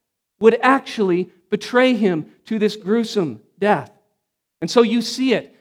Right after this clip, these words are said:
if you look at Matthew and you look at Luke and you look at John as well as Mark,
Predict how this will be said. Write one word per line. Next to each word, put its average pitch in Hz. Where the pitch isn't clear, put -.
if 175
you 214
look 214
at 202
Matthew 220
and 175
you 196
look 214
at 220
Luke 208
and 190
you 202
look 208
at -
John 196
as 165
well 220
as 190
Mark, 165